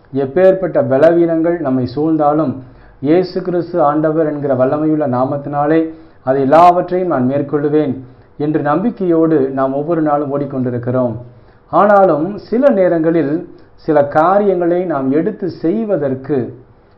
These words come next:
தைரியமாக பேசுவதற்கு துணிச்சல் அற்று போகிறோம். ஆம், கிறிஸ்துவுக்குள் பிரியமானவர்களே, அதற்கு காரணம் என்ன என்று பார்த்தால்,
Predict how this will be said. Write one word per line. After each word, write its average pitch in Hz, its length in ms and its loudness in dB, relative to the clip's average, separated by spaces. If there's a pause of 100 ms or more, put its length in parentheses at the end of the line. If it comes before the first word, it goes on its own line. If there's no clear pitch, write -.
(120)
தைரியமாக 180 640 2
பேசுவதற்கு 143 1120 0
துணிச்சல் 180 400 -4
அற்று 143 260 -2
போகிறோம். 123 600 -2 (520)
ஆம், 175 220 2
கிறிஸ்துவுக்குள் 180 440 -4
பிரியமானவர்களே, 147 800 0 (440)
அதற்கு 160 380 2
காரணம் 202 460 4
என்ன 170 200 0
என்று 151 260 0
பார்த்தால், 143 640 4